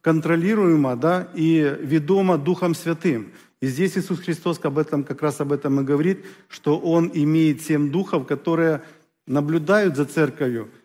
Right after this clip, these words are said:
благословляют и ведут Церковь по этому земному пути. Господь призывает эту Церковь к новой ревности, потому что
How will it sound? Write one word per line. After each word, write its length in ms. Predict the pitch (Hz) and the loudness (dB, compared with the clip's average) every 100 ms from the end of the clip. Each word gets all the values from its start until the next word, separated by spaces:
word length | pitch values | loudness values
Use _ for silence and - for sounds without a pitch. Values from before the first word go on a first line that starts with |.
| _ - | _ -4
благословляют 920 | 139 147 - 165 175 196 180 151 156 | -2 -2 -2 -2 2 2 2 0 -2
и 80 | |
ведут 320 | 143 143 156 - | -2 0 -2 -2
Церковь 460 | 180 175 156 135 | -2 0 0 0
по 80 | 151 | 0
этому 460 | 147 147 147 143 143 - 120 | 0 0 0 -2 -4 -14 -6
земному 520 | 127 139 147 147 131 | 0 2 2 2 -2
пути. 460 | - 143 156 123 104 - _ _ _ _ _ _ _ - | -4 -8 -4 -4 -6 -16 _ _ _ _ _ _ _ -2
Господь 440 | 143 - 185 156 | -2 0 0 0
призывает 580 | 160 143 160 175 170 160 | -2 0 2 4 2 2
эту 180 | 143 147 | -4 -2
Церковь 500 | 190 185 180 151 127 - _ _ _ - | 0 2 2 -2 -4 -18 _ _ _ -4
к 60 | |
новой 300 | 147 185 180 | 2 4 4
ревности, 520 | 175 196 156 135 - 127 | 4 4 2 0 -2 -6
потому 440 | 143 139 151 165 | -4 -2 0 0
что 340 | - 165 143 | 0 0 0